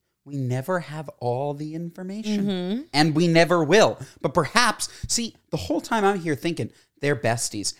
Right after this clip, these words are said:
Speaker 1: having a great time. Selena's sick. Friend offers a kidney. Boom. And then all of a sudden they're not friends. Then you think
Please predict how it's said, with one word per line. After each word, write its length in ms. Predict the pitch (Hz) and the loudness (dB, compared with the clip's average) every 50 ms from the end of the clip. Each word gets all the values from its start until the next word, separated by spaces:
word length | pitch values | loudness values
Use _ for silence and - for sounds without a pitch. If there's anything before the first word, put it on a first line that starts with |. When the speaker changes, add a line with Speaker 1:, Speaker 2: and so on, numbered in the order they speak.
| _ _ | _ _
Speaker 1:
having 260 | - 143 143 139 143 | 0 2 2 2 0
a 60 | 135 123 | -2 -2
great 240 | 131 131 131 127 | -4 -4 -4 -6
time. 280 | - 127 117 113 104 - - _ _ _ | -6 -8 -8 -8 -8 -12 -16 _ _ _
Selena's 500 | - - - 127 131 143 147 151 143 - | -10 -8 -6 -4 -2 -2 -2 -2 -2 -2
sick. 360 | - - 143 123 110 - - - _ _ _ _ | -2 0 0 -2 -2 -4 -8 -18 _ _ _ _
Friend 240 | - 156 151 151 | 0 2 4 6
offers 320 | 147 143 139 139 143 135 120 | 6 6 6 4 2 -2 -4
a 60 | 127 | -4
kidney. 400 | - 143 135 110 117 113 107 - _ _ - - - - - _ - - _ _ _ | -2 -2 -2 0 -2 -4 -4 -6 _ _ -12 -12 -12 -14 -20 _ -20 -20 _ _ _
Boom. 240 | - 143 131 117 113 | 0 0 2 2 2
And 100 | 120 127 | 0 2
then 100 | 127 131 | 2 4
all 100 | 135 139 | 4 4
of 60 | 135 | 4
a 40 | 131 | 2
sudden 200 | - 160 143 143 | 2 0 0 2
they're 100 | 139 131 | 2 2
not 180 | 131 131 135 - | 2 2 2 2
friends. 280 | 156 175 202 175 131 | 0 0 0 2 2
Then 180 | 127 170 214 226 | 2 2 4 4
you 100 | 202 156 | 2 0
think 420 | 127 - 123 117 117 - - - | 0 0 -2 -2 -4 -6 -12 -18